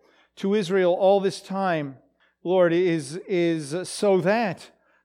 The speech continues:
the blessing, uh, would flow out of Abraham's seed, uh, and, uh, to the world. Lord, you have called us to be a community, uh, where we depict both Israel and the nations being blessed by you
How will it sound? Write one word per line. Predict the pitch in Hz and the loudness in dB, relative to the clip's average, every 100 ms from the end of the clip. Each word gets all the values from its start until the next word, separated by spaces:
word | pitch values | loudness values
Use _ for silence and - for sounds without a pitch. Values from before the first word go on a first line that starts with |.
| - | -8
the | 156 | -8
blessing, | 143 180 233 - 165 135 127 _ _ _ | 0 4 4 2 -6 -8 -16 _ _ _
uh, | - 165 160 165 | -2 0 2 0
would | 180 170 185 170 170 | 0 2 2 2 -2
flow | - 214 214 202 175 165 | 0 4 6 6 4 2
out | 180 208 | 4 6
of | 202 | 6
Abraham's | 202 208 208 196 208 208 - | 6 4 4 4 2 0 -4
seed, | - 240 185 135 117 _ _ _ _ - | -6 -6 -4 -6 -12 _ _ _ _ 2
uh, | |
and, | 165 156 156 151 151 180 165 165 170 160 | 4 6 4 4 2 0 2 2 2 0
uh, | 160 | 0
to | - 190 | -2 -4
the | 170 | -2
world. | 156 170 143 117 - _ _ _ _ | 2 2 2 -4 -18 _ _ _ _
Lord, | 165 190 190 | 2 4 4
you | 165 226 | 4 2
have | 208 | 0
called | - 214 208 196 | -2 0 4 6
us | 247 220 - | 4 2 -6
to | 180 | -6
be | 180 202 | -2 2
a | 185 175 | 2 0
community, | - 170 196 196 151 131 135 _ _ _ _ 185 | -2 -4 -4 -4 -4 -8 -12 _ _ _ _ 2
uh, | 170 160 156 151 147 | 6 6 4 4 2
where | 165 180 160 175 | 0 -4 0 2
we | 170 190 | 4 0
depict | 180 170 - 247 - - - | -2 -4 2 2 2 -4 -2
both | 180 170 | 0 0
Israel | 196 226 220 214 | -2 0 2 4
and | 208 | 2
the | 202 | 2
nations | 202 240 - 156 135 | 0 -2 -4 -10 -10
being | 143 170 156 | -6 -4 0
blessed | 170 185 - 175 | 0 0 -4 0
by | 175 | 2
you | 175 180 214 127 95 | 2 0 -4 -6 -12